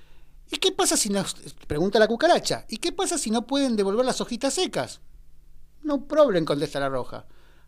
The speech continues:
"porque nosotros le damos menos hojitas secas a las que están trabajando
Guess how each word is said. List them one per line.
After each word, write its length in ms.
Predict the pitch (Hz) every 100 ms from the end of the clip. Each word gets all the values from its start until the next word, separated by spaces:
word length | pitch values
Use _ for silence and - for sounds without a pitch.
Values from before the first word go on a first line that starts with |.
| -
"porque 240 | 147 143 139
nosotros 400 | 139 - 277 226
le 140 | 156
damos 240 | 143 226 156
menos 340 | 185 285 330
hojitas 360 | 190 226 214 220
secas 500 | 247 214 123 - - - - -
a 160 | -
las 140 | 127 -
que 120 | -
están 220 | - 226
trabajando 680 | - 285 311 311 226 208 269